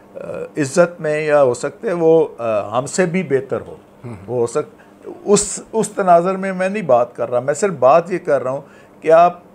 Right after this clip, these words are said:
Speaker 1: एक फ्यूचर के चीफ जस्टिस को निकाल रहे हैं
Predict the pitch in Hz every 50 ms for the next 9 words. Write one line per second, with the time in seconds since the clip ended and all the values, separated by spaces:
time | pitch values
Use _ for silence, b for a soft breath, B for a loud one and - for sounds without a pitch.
0 | - - - 156 165 156 160 - - 175 170 165 165 165 - 135 143 139 - 170
1 | 170 165 170 - 165 156 - - 143 156 151 139 120 120 120 - - 151 151 -
2 | - - - - 120 131 - - 113 117 117 123 127 123 131 135 135 131 127 127
3 | -